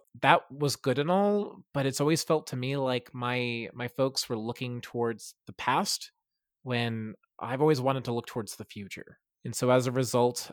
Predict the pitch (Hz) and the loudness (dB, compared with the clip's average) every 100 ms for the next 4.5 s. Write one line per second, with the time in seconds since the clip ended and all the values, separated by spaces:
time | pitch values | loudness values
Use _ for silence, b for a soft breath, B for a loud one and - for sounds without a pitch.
0 | - 120 113 - 120 131 123 123 120 - | 0 2 2 0 0 -2 -2 -4 -4 2
1 | 151 - 160 147 135 131 127 180 - 185 | 2 2 0 0 -2 -2 0 0 2 0
2 | 180 - - 131 127 139 131 - - 131 | 0 -2 -6 -8 -2 0 0 -4 -4 -4
3 | 127 123 - _ _ - 139 120 113 104 | -2 -4 -8 _ _ -8 -4 -2 -2 -2
4 | 143 180 120 104 175 | -2 -2 -4 -8 -12